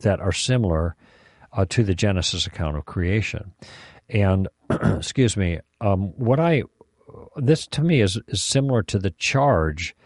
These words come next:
that there are flood accounts that are part of the traditions of, uh, you know, all kinds of mythologies around the world, right? They talk about this great flood, and some of them are very, very similar. Some of them are a little bit different, but they s-,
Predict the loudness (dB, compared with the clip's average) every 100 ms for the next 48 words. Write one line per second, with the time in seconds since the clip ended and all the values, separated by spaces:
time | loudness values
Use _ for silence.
0 | _ _ -20 _ 0 2 2 4 4 2
1 | 2 2 2 0 -10 -6 0 2 2 0
2 | 0 0 -2 -2 -4 -8 _ _ _ _
3 | 2 4 2 0 2 2 0 0 0 0
4 | 0 0 -2 -4 -8 _ _ _ _ 2
5 | 4 4 2 4 4 4 2 2 0 2
6 | 0 -4 -4 -2 0 2 -2 0 0 2
7 | 2 2 0 -2 -6 -6 -4 -2 0 0
8 | -2 0 0 -2 -6 -12 -6 -4 -2 -2
9 | -4 -4 -4 -4 -6 -6 -8 -6 -6 -6
10 | -6 -6 -4 -2 -4 -2 0 0 0 0
11 | 0 2 0 -2 -4 -4 -2 -4 -4 -4
12 | -4 -4 -4 -2 0 0 -2 -6 -6 -8
13 | -10 -6 -8 -6 -10 -10 _ -18